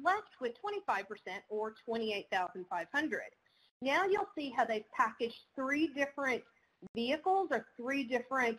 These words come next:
um, sources to make up that twenty-eight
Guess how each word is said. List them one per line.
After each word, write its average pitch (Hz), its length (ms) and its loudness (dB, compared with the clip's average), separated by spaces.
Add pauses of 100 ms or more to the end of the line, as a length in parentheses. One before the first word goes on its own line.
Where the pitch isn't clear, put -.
(120)
um, 190 380 0 (100)
sources 202 580 2 (380)
to 262 80 0
make 247 380 2
up 226 260 10 (240)
that 202 200 10 (120)
twenty-eight 208 400 -6